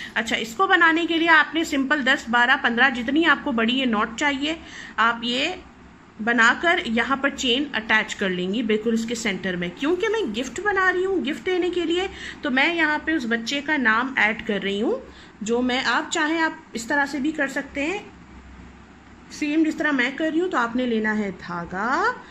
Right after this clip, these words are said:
धागे के end में बना देनी है एक अच्छी सी ज़बरदस्त किस्म की note, ठीक है।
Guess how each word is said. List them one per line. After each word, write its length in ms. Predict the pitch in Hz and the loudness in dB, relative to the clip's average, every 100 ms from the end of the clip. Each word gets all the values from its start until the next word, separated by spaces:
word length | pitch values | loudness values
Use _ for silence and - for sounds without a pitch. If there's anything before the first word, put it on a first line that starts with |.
| - - - | -18 -20 -6
धागे 320 | 226 208 214 | 0 0 0
के 120 | 233 240 | -6 -4
end 240 | 202 196 | -2 -2
में 100 | 202 | -2
बना 220 | 202 190 | -2 -2
देनी 260 | 185 190 214 | -4 -4 -4
है 60 | 285 | -4
एक 120 | - | -6
अच्छी 320 | 220 - 285 | -10 -6 -4
सी 140 | 269 254 | -2 0
ज़बरदस्त 600 | 208 214 202 180 311 - | -2 -2 -6 -2 -2 -2
किस्म 300 | 262 - 202 | -8 -4 -4
की 200 | 190 262 392 - - - - | -2 -6 -6 -12 -20 -20 -4
note, 680 | 214 208 202 170 - - - - - - - | -2 0 0 -2 -8 -14 -14 -14 -18 -18 -12
ठीक 260 | 190 - | -12 -6
है। 120 | 262 | -6